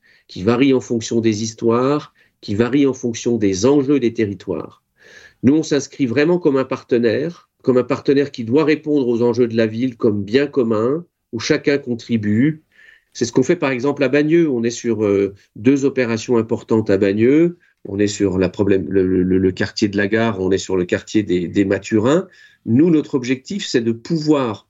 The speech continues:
par ces, euh, projets, répondre aux enjeux de la ville de Bagneux. Alors, bien évidemment, euh, on aimerait que, euh, la puissance publique, euh, accompagne, euh, l'ensemble de nos projets, mais je crois qu'avant tout, c'est aussi à nous,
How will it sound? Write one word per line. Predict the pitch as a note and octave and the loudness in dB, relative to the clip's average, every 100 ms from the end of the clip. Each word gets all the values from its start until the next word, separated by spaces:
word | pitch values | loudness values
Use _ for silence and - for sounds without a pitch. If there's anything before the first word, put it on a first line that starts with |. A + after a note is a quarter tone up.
| _ | _
par | F#3 F3+ | -4 -2
ces, | - - C3 A#2+ A2 | -4 0 2 4 4
euh, | G#2 | 2
projets, | G2+ - A2 C3 F3+ - _ - | -2 -2 0 2 0 -4 _ -10
répondre | G#2 D3 F3 E3+ D#3+ E3+ A#2+ | -2 0 0 -2 -2 -2 -2
aux | A#2 | -2
enjeux | A#2 A2+ C#3 | 0 2 0
de | A#2+ | 2
la | G#2 | -2
ville | A#2+ A#2 | -2 0
de | G#2+ | 0
Bagneux. | G2+ G2 E2+ - _ _ _ | 0 -4 -8 -12 _ _ _
Alors, | - F2 | -10 -6
bien | F#2 B2+ C3+ | 0 0 0
évidemment, | A#2+ A#2+ A2 A2 B2 A#2+ G2+ | 0 0 0 2 2 2 2
euh, | F#2+ F#2 _ _ _ _ | 0 -4 _ _ _ _
on | - G2 | 0 2
aimerait | G#2+ B2 D#3 E3+ E3 | 4 2 2 0 0
que, | A#2 | 2
euh, | A2 A2 F#2 F2+ F2 _ _ _ _ _ - | 2 2 2 -2 -4 _ _ _ _ _ -4
la | |
puissance | F#2 A2+ - B2+ - | 0 0 2 0 0
publique, | E3+ F3 G3+ F#3+ B2 | 0 2 0 0 0
euh, | G2+ G2 F#2+ | 2 2 0
accompagne, | - G#2 B2 A#2+ F3 F3 B2+ G2+ G2 - | -4 -2 -2 0 0 0 0 -4 -6 -12
euh, | G#2+ F#2+ F#2 F#2 | -4 -2 0 0
l'ensemble | F#2+ G2+ - A2 G2+ | 2 0 2 0 2
de | F#2+ | 2
nos | F#2+ | 2
projets, | - G#2 F#2+ A#2+ D#3+ F3 _ _ - | 0 -2 2 2 0 -4 _ _ -6
mais | G#2+ | -4
je | G#2 | -2
crois | - A#2+ | -2 0
qu'avant | C3 A2 G#2+ | 0 0 -2
tout, | A2 D#3+ | -2 -4
c'est | - | 0
aussi | B2 A#2 - D3 | 0 0 0 0
à | |
nous, | C3 A#2+ | 2 -2